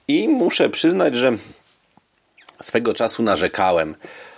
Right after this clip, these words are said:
na to, że powieści w ramach cyklu właśnie tak nie do końca łączą się w cykl, że była ta dylogia Tregarta, trylogia jego dzieci,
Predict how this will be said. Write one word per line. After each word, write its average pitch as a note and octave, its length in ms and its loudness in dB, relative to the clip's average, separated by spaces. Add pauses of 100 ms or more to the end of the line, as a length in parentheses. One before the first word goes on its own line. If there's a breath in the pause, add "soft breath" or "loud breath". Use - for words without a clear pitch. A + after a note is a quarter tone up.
(400 loud breath)
na F#2 220 0
to, F#2 140 2
że E2 100 -2
powieści G2 500 -2
w G2 40 2
ramach F2 360 -2
cyklu G2+ 380 -2
właśnie F2 360 -4
tak - 320 -6
nie F2+ 80 -6
do F#2 100 -4
końca G2 300 -2
łączą F#2+ 300 -2
się F#2 120 0
w - 60 -8
cykl, - 400 -4
że D2+ 160 -12
była D#2 260 -12
ta D#2+ 140 -8
dylogia D#2+ 420 -6
Tregarta, G2 800 -2
trylogia D2 480 -12
jego F2 280 -2
dzieci, G2+ 420 -2